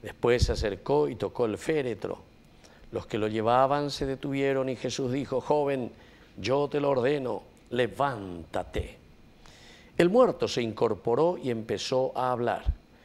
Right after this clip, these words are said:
y Jesús se lo entregó a su madre.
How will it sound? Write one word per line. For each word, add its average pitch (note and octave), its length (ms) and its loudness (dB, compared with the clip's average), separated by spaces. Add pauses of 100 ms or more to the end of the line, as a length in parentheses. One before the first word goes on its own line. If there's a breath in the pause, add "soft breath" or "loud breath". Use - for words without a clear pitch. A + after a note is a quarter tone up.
(380 loud breath)
y E3 80 -2
Jesús D3 440 0
se B2 60 -2
lo G#2+ 120 2
entregó G2+ 760 -2
a B2+ 120 -4
su - 220 -6
madre. G2 640 -6